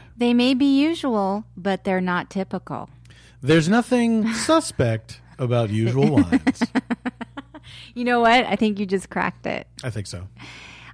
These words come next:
Speaker 1: I'm Janie Haddad Tompkins.
Speaker 2: I'm Paul F. Tompkins.
Speaker 1: I'm an actress.
Speaker 2: I'm a comedian.
Speaker 1: And we are a married couple.
Speaker 2: And we are quarantined just like you, except we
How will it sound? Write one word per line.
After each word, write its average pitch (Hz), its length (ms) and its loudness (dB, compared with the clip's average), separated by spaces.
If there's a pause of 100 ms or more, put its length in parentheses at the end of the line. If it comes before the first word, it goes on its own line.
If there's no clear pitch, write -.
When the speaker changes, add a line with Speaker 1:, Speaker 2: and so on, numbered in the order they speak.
Speaker 1:
I'm 285 220 4
Janie 247 260 4
Haddad 196 360 2
Tompkins. 247 580 -2
Speaker 2:
I'm 139 140 -2
Paul 147 280 0
F. 151 140 -4
Tompkins. 104 640 -6
Speaker 1:
I'm 180 220 0
an 165 240 -6
actress. 277 680 -6
Speaker 2:
I'm 120 180 -6
a 151 40 -4
comedian. 131 960 -4
Speaker 1:
And 170 280 -4
we 185 160 -2
are 156 140 -4
a 147 40 -6
married 214 500 -4
couple. 254 720 -4
Speaker 2:
And 117 160 -10
we 117 120 -6
are 117 100 -4
quarantined 196 640 -6
just - 260 -10
like 247 240 -8
you, 240 1300 -6
except 123 340 -6
we 143 560 0